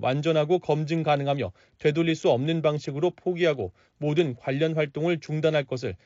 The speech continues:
매우 분명히 하고 있다고 강조했습니다. 아울러 북한이 취한 불법적인 행동은 핵 확산 금지 조약에 따른 핵무기 보유국 지위 또는 그 어떤 특별한 지위도 부여할 수 없으며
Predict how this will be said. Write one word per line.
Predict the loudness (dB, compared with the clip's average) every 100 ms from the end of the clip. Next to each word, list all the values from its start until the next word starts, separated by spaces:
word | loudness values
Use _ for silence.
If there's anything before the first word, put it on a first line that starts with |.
| _
매우 | 0 2 2
분명히 | 0 -2 0 2 2
하고 | 0 -2
있다고 | -4 -4 -2
강조했습니다. | -2 -2 -4 -8 -12 -14 -16 -20 _ _ _ _ _ _ _ _ _
아울러 | 2 4 4 2 -4
북한이 | -4 0 2 2
취한 | 0 2 2 0
불법적인 | 0 2 0 -2 0 -2
행동은 | -2 -2 -4 -6 -10 _ -4
핵 | -2 0
확산 | 0 2 0
금지 | 0 0 0 0
조약에 | 2 2 2
따른 | 0 0 -2 -10 _ -6
핵무기 | -2 0 0 -2
보유국 | -2 -2 0 0 -4
지위 | -4 -6 -6 -8 -2
또는 | 0 0 -2
그 | 0 2
어떤 | 2 2 0 -2
특별한 | -4 2 2 0
지위도 | -2 -4 -2 -4
부여할 | -2 2 2 0
수 | -2
없으며 | -4 -4 -6